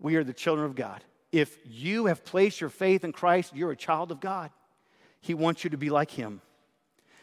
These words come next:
God, God wants you to be like him. You know, I got four kids. Um, me and Candace, we're trying to model things in front of our kids. We're trying to, you know, pass down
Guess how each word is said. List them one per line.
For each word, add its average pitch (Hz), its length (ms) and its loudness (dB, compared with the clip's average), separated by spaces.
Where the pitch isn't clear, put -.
God, 180 260 4
God 208 200 0
wants 196 240 0
you 202 60 -6
to 180 60 -6
be 196 100 -4
like 208 220 -2
him. 233 320 -4
You 185 80 0
know, 190 60 6
I 185 60 8
got 196 140 6
four 202 160 2
kids. 220 340 8
Um, 156 140 -2
me 151 120 -2
and 160 100 2
Candace, 190 300 2
we're - 100 -6
trying 165 180 -2
to 175 60 0
model 190 320 6
things 160 260 -4
in 147 60 -6
front 170 160 -4
of 170 80 -4
our 185 60 -4
kids. 220 280 -4
We're 131 60 -10
trying 175 260 0
to, 170 160 2
you 143 100 -4
know, 151 80 -4
pass 185 280 4
down 190 320 0